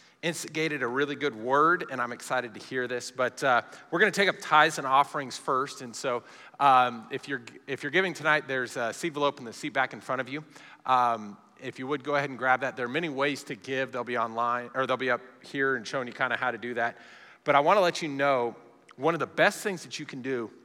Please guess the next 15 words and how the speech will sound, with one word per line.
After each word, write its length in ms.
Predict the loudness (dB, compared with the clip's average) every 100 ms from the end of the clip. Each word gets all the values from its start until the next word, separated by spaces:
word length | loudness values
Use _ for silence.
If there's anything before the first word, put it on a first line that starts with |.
| _ _ _ _ _
is 160 | -10 0
not 220 | 6 8
only 260 | 6 0 -4
start 380 | 0 4 4 2
a 60 |
relationship 500 | -4 -4 -6 -8 -12
with 100 | -12
the 60 | -10
Lord, 260 | -8 -8 -10 -20 -20 -12 -4
but 100 | -2
is 140 | -2
to 120 | -6
start 380 | -8 2 2 2
to 160 | -2 -6
apply 600 | -6 -6 -2 0 0 -2